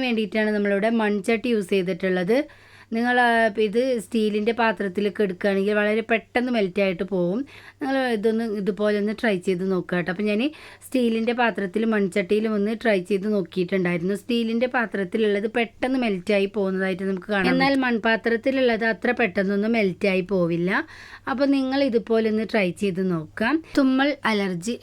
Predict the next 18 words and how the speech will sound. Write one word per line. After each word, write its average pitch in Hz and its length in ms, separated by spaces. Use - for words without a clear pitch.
ഉള്ളവർക്കൊന്നും 190 640
യാതൊരു 240 480
പ്രശ്നം 202 380
ഇതുപോലെ 180 540
നമ്മൾ 185 180
ചെയ്തെടുക്കുമ്പോൾ 185 640
ഉണ്ടാവുന്നില്ല. 175 640
ഞാൻ 254 80
ചൂട് 233 340
സഹിക്കാൻ 220 460
പറ്റാത്ത 190 320
സമയത്ത് 185 460
ഇതുപോലെ 185 420
ഫ്രീസ് 254 360
ചെയ്തെടുത്തതിന് 196 600
ശേഷം 196 260
ബെഡ്റൂമിൽ 190 480
വെച്ച് 185 180